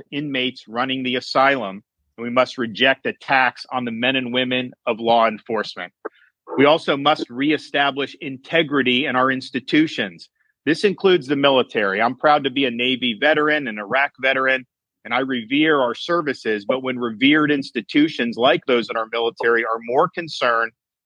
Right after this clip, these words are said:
with matters not central to the mission, whether it's global warming or gender ideology and pronouns, morale declines and recruiting suffers.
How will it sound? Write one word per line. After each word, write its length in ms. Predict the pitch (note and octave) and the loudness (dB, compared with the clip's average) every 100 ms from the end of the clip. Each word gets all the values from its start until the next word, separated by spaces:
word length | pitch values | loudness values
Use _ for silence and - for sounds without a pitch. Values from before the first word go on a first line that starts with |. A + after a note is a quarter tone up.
| - | -10
with 160 | A#2+ A#2+ | -8 0
matters 420 | B2 C3+ B2+ A#2 | 2 2 0 0
not 260 | B2+ C#3 - | 0 0 -2
central 480 | - D#3 D3+ D#3+ | -6 -6 -6 -8
to 140 | D3+ D#3+ | -8 -8
the 80 | C#3+ | -8
mission, 420 | C3 B2+ C#3+ A#2+ | -6 -8 -8 -8
whether 260 | G#2+ G2 F#2 | -10 -10 -14
it's 100 | - | -14
global 420 | G#2+ G#2+ G2 G#2 | -10 -8 -6 -2
warming 520 | C3+ F3 E3 D#3+ C#3+ | 2 4 4 2 0
or 100 | G2 | -2
gender 460 | F#2+ A#2 B2 A#2+ A#2+ | -2 -2 0 2 2
ideology 720 | A#2+ A#2 A#2+ A#2+ A#2 A2+ A2 | 2 0 0 0 -4 -6 -8
and 120 | G2+ | -6
pronouns, 680 | - D#3+ E3 D3+ D3 C#3+ B2+ _ _ _ _ | 0 2 2 2 0 -4 -10 _ _ _ _
morale 480 | C3 C3 B2+ C3+ D#3 | -2 2 4 4 2
declines 640 | F3 - C3+ A2+ A#2+ B2+ | -4 -10 -8 -8 -10 -12
and 120 | C3 B2 | -12 -10
recruiting 520 | C3+ - B2 A#2 B2+ | -10 -6 -4 -2 -4
suffers. 640 | - D3+ C#3 G#2 D#2+ - | 0 2 2 -2 -12 -16